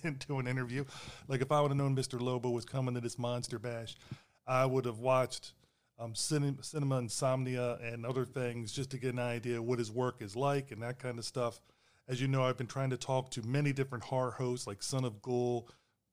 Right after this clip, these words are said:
Drac and Countess Carita, and of course my personal favorite, Count Gordeval, Richard Dizell, who was my horror host growing up. And so I was definitely gonna be, like, looking out to reach out to him.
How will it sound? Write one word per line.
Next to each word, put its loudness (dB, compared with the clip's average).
Drac 4
and -4
Countess 0
Carita, -4
and -6
of -4
course 4
my 4
personal -2
favorite, -2
Count 0
Gordeval, 4
Richard 0
Dizell, 2
who 2
was 2
my 4
horror 0
host -8
growing -2
up. -6
And -4
so -4
I 0
was -6
definitely 0
gonna 0
be, -2
like, 0
looking 2
out 2
to 0
reach -2
out 0
to -4
him. -4